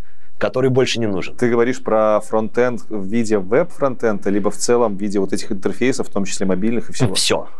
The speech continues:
Speaker 1: Все сразу. Смотри, мы сделали так, что все винят React, но это неправда. Виноваты всякие Angular, нокауты, тот же X-фреймворк, который мы писали.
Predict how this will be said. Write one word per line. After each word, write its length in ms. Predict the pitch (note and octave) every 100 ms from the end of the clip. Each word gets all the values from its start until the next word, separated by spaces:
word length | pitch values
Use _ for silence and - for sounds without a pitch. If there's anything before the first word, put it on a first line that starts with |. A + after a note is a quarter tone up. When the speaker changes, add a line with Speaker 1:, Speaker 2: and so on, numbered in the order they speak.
| - -
Speaker 1:
Все 220 | - G2
сразу. 320 | G#2 E2 D#2
Смотри, 340 | - A#2+ B2+
мы 400 | F2+ A2 D#3 F#3 - - -
сделали 520 | A2 C3 D3+ C#3 C3
так, 320 | - C3+ C3+
что 380 | - C3 A2+ A2
все 160 | E3
винят 600 | E3 D#3+ D#3 C#3 C3+ D3+ D3+
React, 260 | F#3+ A3 E3
но 80 | D#3
это 100 | D3
неправда. 380 | C#3+ A#2+ G2+
Виноваты 420 | F#2+ B2+ C#3+ E3 A#2+
всякие 360 | A#2 A2+ A#2+
Angular, 520 | - G3+ F#3 F3+ D#3+ D3
нокауты, 760 | C3+ D#3+ D#3+ D#3+ D#3 C3+ A#2
тот 200 | A2 G#2
же 80 | F#2
X-фреймворк, 400 | - G#2+ G2+ G2+
который 260 | A2 B2+ D3
мы 100 | F#3
писали. 320 | - B2+